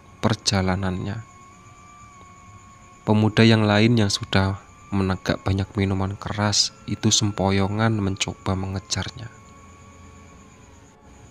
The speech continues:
Pemuda lain berjumlah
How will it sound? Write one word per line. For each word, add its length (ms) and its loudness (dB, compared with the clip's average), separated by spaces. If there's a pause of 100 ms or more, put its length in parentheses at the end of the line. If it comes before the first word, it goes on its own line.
(1160)
Pemuda 400 8
lain 400 6
berjumlah 480 2